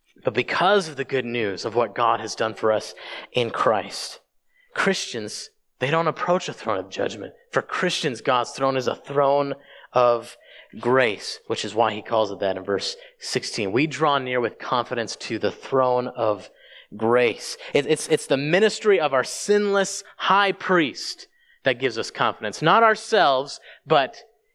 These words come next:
him. It, it's the perfect sacrifice made by our high, our high priest that gives us confidence. It, it's knowing that our high priest sympathizes with our weakness that, that gives us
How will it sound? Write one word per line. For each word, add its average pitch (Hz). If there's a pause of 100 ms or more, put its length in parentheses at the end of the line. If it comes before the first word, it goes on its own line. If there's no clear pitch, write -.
(100)
him. 101 (920)
It, 180
it's 180
the 180
perfect 214
sacrifice 196
made 190
by 160
our 120
high, 117
our 127
high 117
priest - (280)
that 123
gives 127
us 110
confidence. 113
It, 160
it's 165
knowing 220
that 208
our 196
high 202
priest 214
sympathizes 170 (160)
with 170
our 170
weakness 185 (560)
that, 139
that 143
gives 143
us -